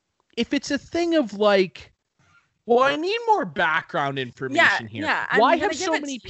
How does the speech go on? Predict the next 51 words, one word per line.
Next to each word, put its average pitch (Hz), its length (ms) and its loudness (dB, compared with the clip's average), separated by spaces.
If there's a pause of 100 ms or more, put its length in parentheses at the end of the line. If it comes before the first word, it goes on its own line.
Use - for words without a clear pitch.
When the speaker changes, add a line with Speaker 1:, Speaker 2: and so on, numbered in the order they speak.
Speaker 2:
you 240 80 -4
if 190 40 -4
Speaker 1:
people 226 180 0
Speaker 2:
you 247 120 -10
just 151 100 -6
let 170 60 2
Speaker 1:
wanted 214 300 2
Speaker 2:
me 160 100 -12
talk. 131 320 -2
Speaker 1:
his? - 300 -20 (220)
Okay, 135 360 -8
so - 220 -16
I, 160 260 0 (100)
Speaker 2:
<laughs> - 120 -4
Speaker 1:
sorry. 135 360 -8
Speaker 2:
No, 320 140 -4
I'm 294 160 -2
just - 280 -20
kidding. 247 400 -12
I'm 208 120 -16
just 247 240 -20
kidding. 202 280 -14 (300)
Um, 247 240 -2
so, 294 260 -2 (200)
okay, 220 400 -6
no, 240 180 -4
my 240 140 -2
mom 247 420 0 (120)
was 226 200 -4
watching 226 520 -6
Doctor 208 440 -2
Oz 180 240 0
the 180 100 -14
other 160 180 -10
day, 131 160 -10
and 185 80 -10
that's 202 200 0
how 220 100 -4
I 185 100 -6
came 185 200 -14
across - 320 -8
this. 160 300 -12
He 202 160 -6
was 196 120 -6
a 202 60 -4
guest 196 400 -2
on 202 100 -4
Doctor 185 480 -4
Oz. 175 400 -2
Speaker 1:
Oh 120 360 -4
my 98 300 -12